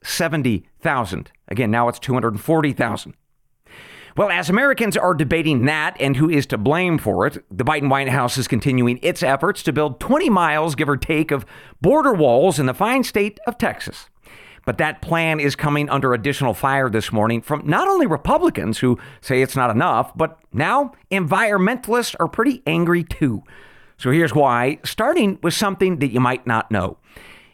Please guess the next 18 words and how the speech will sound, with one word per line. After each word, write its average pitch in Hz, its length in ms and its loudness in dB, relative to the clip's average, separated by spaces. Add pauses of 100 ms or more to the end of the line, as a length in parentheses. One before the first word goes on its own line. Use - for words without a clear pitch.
(240)
Mister 190 240 0
Biden 254 320 0
had 175 140 0
to 175 80 -2
choose 190 320 0
from 160 160 -2
a 151 60 -2
set 180 200 -2
of 156 100 -4
designs 139 800 -2
for 107 280 0
his 101 160 0
border 98 320 0
barriers, 101 600 0
and 143 200 -2
he 175 160 -2
chose 359 420 0
one 120 300 2